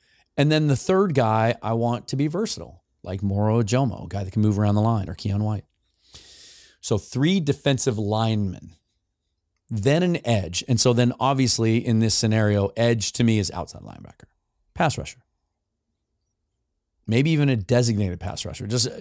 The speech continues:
you know, one of those guys that even if he's weak against the run, you can just turn him loose. So that's four of the spots.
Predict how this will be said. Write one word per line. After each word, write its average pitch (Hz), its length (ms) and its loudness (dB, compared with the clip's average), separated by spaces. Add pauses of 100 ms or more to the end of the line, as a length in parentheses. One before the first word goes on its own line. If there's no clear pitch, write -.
you 120 140 -2
know, 104 80 0
one 113 160 2
of 127 80 2
those 123 100 4
guys 113 300 4
that 107 80 -2 (220)
even 120 200 2
if 104 80 -2
he's 107 140 0
weak 117 240 0
against 107 260 -2
the 107 80 0
run, 107 300 0 (840)
you 113 100 -4
can - 20 0
just 95 180 -4
turn 107 160 0
him 90 100 0
loose. 98 280 -10 (1900)
So 127 100 0
that's 123 120 0
four 143 340 4
of 131 60 6
the 117 60 2
spots. - 540 -8